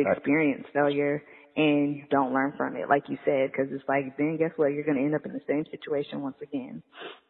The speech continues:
Speaker 1: Exactly. 'Cause a lot of people, you know, a lot of people, it, you know, sometimes when people are around friends that are successful and they
Speaker 2: Mm-hmm.
Speaker 1: kinda like, or grew up in an environment where they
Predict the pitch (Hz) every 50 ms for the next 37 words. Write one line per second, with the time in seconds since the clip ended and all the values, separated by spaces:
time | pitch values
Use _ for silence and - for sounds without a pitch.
0 | _ _ _ _ _ 78 78 80 78 82 - - - - 67 - - - - 98
1 | 92 98 104 113 113 95 95 107 107 98 85 82 92 107 - - 98 90 90 -
2 | - - - _ _ - 85 87 - - _ - 78 85 87 80 76 - - 85
3 | - 82 80 76 73 73 - - 85 82 78 76 73 76 73 76 76 73 71 73
4 | 73 - _ _ _ _ _ - - 73 73 73 71 67 64 69 - 67 - -
5 | 67 69 60 64 65 67 64 62 - - - - - - 64 - - 69 71 -
6 | - - 90 95 98 110 - _ - - - _ _ _ _ - 76 78 73 71
7 | 71 - 85 85 80 78 87 92 78 73 73 71 69 69 65 - - - 90 87
8 | 71 - 87 87 90 82 - - - 76 71 71 69 65 65 - - - 55 57
9 | - - _ - 92 87 85 64 76 78 90 95 92 87 82 76 67 78 73 71
10 | 69 73 71 69 - - _ _ - 69 - 80 78 80